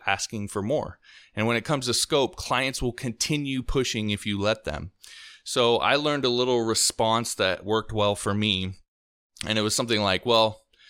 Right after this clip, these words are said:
if they asked me to do something that wasn't really in the original scope, I'd say, "Well, that's out the s-, outside the scope of this project, and I can do it, but we'll need to adjust the contract and the fee to account for it." So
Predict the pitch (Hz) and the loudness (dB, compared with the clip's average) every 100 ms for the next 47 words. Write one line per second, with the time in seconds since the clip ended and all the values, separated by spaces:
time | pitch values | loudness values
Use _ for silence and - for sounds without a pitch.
0 | - - 117 123 104 107 - 117 104 101 | -14 -6 0 2 4 2 2 -4 -4 -2
1 | 107 - 107 - 104 98 80 104 101 92 | 0 0 -2 -2 -2 -2 -2 0 -2 -4
2 | 87 98 104 98 95 95 95 104 92 - | -6 -4 -2 0 -2 -2 -2 -2 -4 -4
3 | - 127 101 98 113 113 135 156 131 123 | -2 0 0 0 2 2 2 2 0 -2
4 | - - 110 117 127 110 90 _ - 107 | -6 -6 -4 -2 -2 -4 -6 _ -8 -6
5 | - 117 110 104 104 104 - 104 110 123 | 0 0 0 -2 -2 -4 0 0 0 -2
6 | 117 98 104 - 156 160 117 127 147 95 | -4 -2 -4 -2 -2 -2 -2 0 2 2
7 | 98 - - - - _ 113 107 110 117 | 0 -6 -20 -20 -20 _ -2 0 0 0
8 | 113 113 113 101 104 101 - - 110 98 | -2 -2 -2 0 -2 -2 -4 -6 -4 -2
9 | - 95 92 95 95 - 104 90 - 87 | -2 -4 -4 -6 -8 -8 -8 -8 -6 -6
10 | - - 110 113 - - - - - 104 | -6 -4 -2 -2 -6 -8 -10 -8 -2 -2
11 | 95 | -2